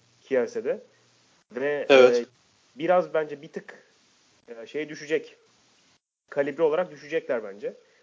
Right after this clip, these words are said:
Speaker 1: Dolayısıyla
Speaker 2: Geleceğe
Speaker 1: hani
Speaker 2: yatırım yapıyorlar gibi ya. Çok
Speaker 1: acayip
Speaker 2: bayağı genç
Speaker 1: acayip
Speaker 2: transferleri var.
Speaker 1: arkadaşlar. Doruk da öyle. Doruk
Speaker 2: Evet,
Speaker 1: Pehlivan
Speaker 2: Doruk da
Speaker 1: da
Speaker 2: onlardan
Speaker 1: geleceğe
Speaker 2: birisi.
Speaker 1: yatırım olarak alıyorlar. Tomaş Gebala'yı alıyorlar Vista Blok'tan. O da acayip bir şutör. İşte Selye'den Branko Vujovic'i alıyorlar.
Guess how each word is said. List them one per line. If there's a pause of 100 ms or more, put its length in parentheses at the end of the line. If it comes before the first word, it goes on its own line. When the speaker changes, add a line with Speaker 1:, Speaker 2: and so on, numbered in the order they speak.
(180)
Speaker 1:
Dolayısıyla
Speaker 2:
Geleceğe
Speaker 1:
hani
Speaker 2:
yatırım
yapıyorlar
gibi
ya.
Çok (260)
Speaker 1:
acayip
Speaker 2:
bayağı
genç
Speaker 1:
acayip
Speaker 2:
transferleri
var.
Speaker 1:
arkadaşlar. (360)
Doruk
da
öyle.
Doruk
Speaker 2:
Evet,
Speaker 1:
Pehlivan
Speaker 2:
Doruk
da
Speaker 1:
da
Speaker 2:
onlardan
Speaker 1:
geleceğe
Speaker 2:
birisi.
Speaker 1:
yatırım
olarak
alıyorlar. (240)
Tomaş
Gebala'yı
alıyorlar
Vista
Blok'tan. (160)
O
da
acayip
bir
şutör. (380)
İşte (220)
Selye'den
Branko
Vujovic'i
alıyorlar.